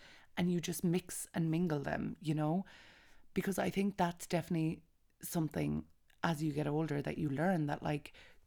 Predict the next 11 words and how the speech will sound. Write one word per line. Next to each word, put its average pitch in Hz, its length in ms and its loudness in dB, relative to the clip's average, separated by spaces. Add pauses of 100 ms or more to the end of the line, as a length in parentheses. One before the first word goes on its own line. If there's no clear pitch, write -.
good 170 220 2
people 170 340 -4
are 151 100 2
good 139 240 -2
people, - 480 0 (840)
and 151 480 2 (320)
you 175 120 2
don't 170 280 2
have - 220 -6
to 165 100 -6
be 147 340 -2